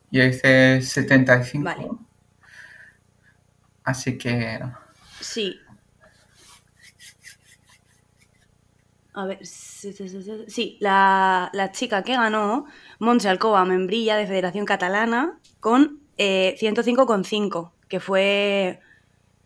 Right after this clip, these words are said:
Speaker 2: que fue récord, récord de España. Em, además es curioso porque hizo, vamos, es que no pude ver el vídeo, lo, de hecho veré el directo porque me, me sorprende que hizo los intentos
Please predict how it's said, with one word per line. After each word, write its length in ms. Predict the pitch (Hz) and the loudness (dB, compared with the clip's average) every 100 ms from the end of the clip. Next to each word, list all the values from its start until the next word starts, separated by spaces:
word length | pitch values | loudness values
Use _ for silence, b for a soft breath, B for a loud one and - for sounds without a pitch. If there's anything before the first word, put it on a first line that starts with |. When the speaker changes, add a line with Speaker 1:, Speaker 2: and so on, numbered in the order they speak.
| _ _ - | _ _ -10
Speaker 2:
que 120 | 180 | -8
fue 160 | 180 185 | -4 -2
récord, 320 | 180 196 - - | -2 -4 -8 -10
récord 240 | 185 185 | -6 -2
de 60 | 180 | -2
España. 360 | 175 190 185 175 b b | -2 -4 -4 -6 b b
Em, 1000 | - 185 180 180 175 180 175 170 165 165 165 _ - _ _ _ - | 0 2 4 2 0 -2 -4 -6 -6 -10 -12 _ -20 _ _ _ -6
además 240 | 185 190 208 | -2 0 0
es 60 | |
curioso 280 | 226 220 233 | 2 2 2
porque 220 | 185 180 | -2 -4
hizo, 440 | 185 208 202 190 - | -2 0 2 2 2
vamos, 280 | 226 202 | 0 0
es 80 | - | -2
que 80 | 233 | -2
no 160 | 214 208 | 0 2
pude 180 | 233 | 2
ver 120 | 214 185 | 4 4
el 100 | 185 | 2
vídeo, 320 | 240 202 214 | 0 2 2
lo, 100 | 185 | 0
de 220 | - 180 | 0 -2
hecho 180 | - 208 | -2 0
veré 140 | 180 | 0
el 80 | 190 | 2
directo 280 | 196 208 214 | 0 -2 -4
porque 220 | 185 185 | -4 -2
me, 220 | 185 175 | -2 -2
me 120 | 180 | -2
sorprende 480 | 175 180 208 220 233 | -4 -2 -2 -4 -6
que 100 | 190 | -6
hizo 180 | 170 202 | -4 -2
los 120 | 190 | -2
intentos 440 | 185 185 196 208 | -4 -4 -2 -4